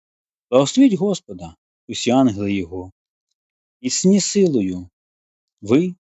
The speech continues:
які виконуєте слово його, прислухаючись до голосу слів його. Благословіть Господа,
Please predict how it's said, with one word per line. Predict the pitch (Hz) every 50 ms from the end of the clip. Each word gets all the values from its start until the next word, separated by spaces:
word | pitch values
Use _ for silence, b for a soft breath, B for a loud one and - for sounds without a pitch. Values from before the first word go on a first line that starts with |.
| _ _ _ _
які | - 104 98 - - 151
виконуєте | 139 131 - 156 160 165 160 156 147 - 143 131
слово | - - 127 147 156 160 165
його, | 156 139 123 143 147 147 147 - _ _ _ _ _ _ _ _
прислухаючись | - 156 156 - - 170 151 - 180 185 185 180 - - - 151 135
до | 123 123 110
голосу | 120 156 170 170 156 139 - - 147
слів | - - 160 170 170 139
його. | 110 101 92 76 92 90 80 80 _ _ _ _ _ _ _ _ _ _ _ _ _ _ _ _ _ _ _ _ _ _ _ _ _ _ _
Благословіть | 120 123 139 143 - - 185 196 208 170
Господа, | 139 160 196 185 - - _ 123 107 98 95